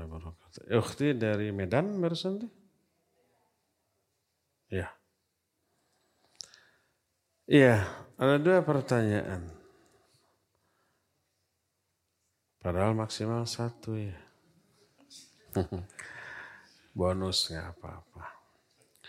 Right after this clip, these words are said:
Bagaimana posisi tangan ketika i'tidal? Sami Allahu liman hamidah. Apa sedekap, apa ke bawah? Ulama ikhtilaf.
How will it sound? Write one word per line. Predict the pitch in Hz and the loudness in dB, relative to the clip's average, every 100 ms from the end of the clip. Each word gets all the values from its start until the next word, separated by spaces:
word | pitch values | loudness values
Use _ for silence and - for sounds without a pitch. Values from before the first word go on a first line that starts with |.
| - - - - - - _ _ _ _ - | -20 -20 -20 -20 -20 -20 _ _ _ _ 4
Bagaimana | 131 139 151 175 226 220 | 8 8 8 8 6 4
posisi | - 175 - 175 175 170 | 2 4 4 2 2 0
tangan | 170 165 170 175 175 170 | 4 4 6 4 4 2
ketika | 151 147 151 147 151 143 | 0 2 0 0 2 2
i'tidal? | 95 87 - 107 98 92 95 | 2 -2 -2 -2 0 -2 -2
Sami | - 110 104 101 | -2 -2 0 0
Allahu | 123 107 101 90 | 0 0 -2 -4
liman | 95 90 90 85 | -6 -6 -8 -10
hamidah. | 82 87 85 - 95 - - - | -12 -12 -12 -14 -16 -18 -16 -4
Apa | 110 - 113 110 | -4 0 0 0
sedekap, | 104 - 104 104 - 131 156 165 | -2 -4 -6 -8 -2 2 2 0
apa | - 107 98 107 104 | -8 -8 -6 -8 -8
ke | - 90 | -12 -12
bawah? | 98 95 87 - - _ _ _ _ _ _ 120 | -10 -12 -12 -18 -20 _ _ _ _ _ _ 4
Ulama | 123 147 170 127 | 6 8 6 2
ikhtilaf. | 107 - - 87 87 101 | -2 -8 -8 -8 -8 -12